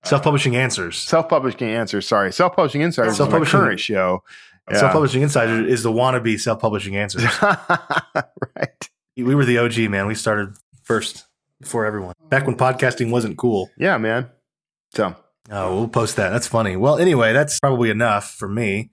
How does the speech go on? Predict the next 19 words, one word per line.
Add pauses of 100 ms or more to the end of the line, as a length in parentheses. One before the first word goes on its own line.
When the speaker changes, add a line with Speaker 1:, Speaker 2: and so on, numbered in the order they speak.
Speaker 2:
Yep. (600)
Speaker 1:
Thanks
for
listening.
And
if
we
haven't
made
a
compelling (360)
reason
for
you
to
tune
in (180)
by
now,